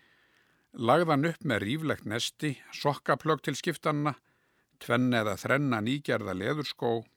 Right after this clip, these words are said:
prímus, olíubrúsa og glasa vínanda í mal sínum. Ferðinni heitið á fjarlægar fjallaslóðir, þar sem um þetta leyti árs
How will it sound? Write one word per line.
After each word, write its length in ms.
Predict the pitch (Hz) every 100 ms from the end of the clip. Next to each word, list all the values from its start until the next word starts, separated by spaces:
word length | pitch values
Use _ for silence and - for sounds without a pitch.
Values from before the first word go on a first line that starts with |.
| -
prímus, 600 | 139 151 151 135 - -
olíubrúsa 880 | - 139 170 160 143 143 135 - 117
og 80 | 104
glasa 320 | 120 127 - 98
vínanda 580 | 156 160 135 120 123 113
í 160 | - 143
mal 160 | 135 101
sínum. 400 | - 90 80 80 _ _ _ _ _ _ _ _ _ _ _ -
Ferðinni 400 | 143 165 156 131
heitið 460 | 110 143 - 165 98
á 40 | 92
fjarlægar 640 | - 117 127 127 120 107
fjallaslóðir, 720 | 143 151 156 - 160 147 143 - _ _ _ _ _ _ _ -
þar 220 | - 143
sem 160 | - 147
um 80 | 135
þetta 320 | 170 175 190
leyti 240 | 165 151
árs 300 | 143 147 185